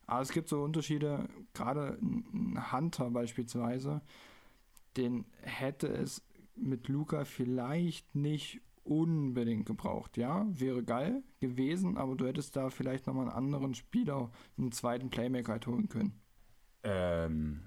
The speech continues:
Speaker 1: Also ich
Speaker 2: ah.
Speaker 1: hoffe, ihr, ihr versteht's, wie ich's meine.
Speaker 2: Ja, aber Hunter bringt ja nun genau das Profil mit, was eigentlich jedes Team haben will. Ein Three-and-D-Player, der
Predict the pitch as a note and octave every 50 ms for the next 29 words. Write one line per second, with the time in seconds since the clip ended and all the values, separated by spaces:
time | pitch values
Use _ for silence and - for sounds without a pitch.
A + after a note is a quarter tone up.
0 | - - - B2+ A#2+ A#2 G#2 C3+ C#3 D3 C#3+ C#3+ C3 C3 C#3+ C3+ - C3+ A#2 -
1 | - - - - C3 C#3 C#3 - - C3+ C3 - - - - - A2+ A#2+ C#3 D#3
2 | E3 D#3 - - - G2+ F#2 F2+ F#2 A2+ G2 F2+ F2 F#2 G2 G#2 A2 - - G#2+
3 | G2 - A2+ G#2+ G2+ G2 G2 F#2+ G2 F#2+ F2+ E2+ - G2+ G2+ - - - G2+ -
4 | - A#2 G#2+ G2+ - F2 - - F#2+ F#2+ F2+ - G2+ G2 F#2+ G2+ G2+ G2 - -
5 | - - G2+ F#2+ F#2+ F#2+ F#2 F2 E2+ E2+ F2 E2+ F2 E2 - - G#2+ G#2+ G#2+ G2+
6 | F#2 A2+ A#2 A#2 - B2 B2 B2 B2 B2 A#2+ A#2 - - - - - - - -
7 | - - - - G2+ G2 F#2+ F#2+ F#2+ F#2+ F2+ E2+ D#2+ - -